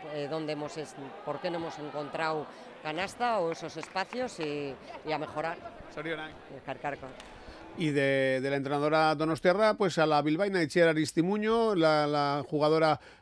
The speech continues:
Speaker 2: la base de, del equipo de, de Guernica, que va a cumplir su séptima temporada también y que obviamente, bueno, pues, eh, estaba también satisfecha dentro del orden de, eh, que supone siempre perder un partido.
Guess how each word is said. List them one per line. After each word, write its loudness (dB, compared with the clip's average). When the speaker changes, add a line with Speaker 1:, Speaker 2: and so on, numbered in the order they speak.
Speaker 2:
la 4
base 4
de, 2
del 0
equipo 2
de, 6
de 2
Guernica, 2
que 2
va 6
a 2
cumplir -2
su -8
séptima 2
temporada 4
también 2
y 2
que 6
obviamente, 4
bueno, 4
pues, 0
eh, 2
estaba 2
también 4
satisfecha 4
dentro 0
del 4
orden 2
de, 2
eh, -6
que -2
supone 2
siempre 2
perder 0
un -2
partido. -12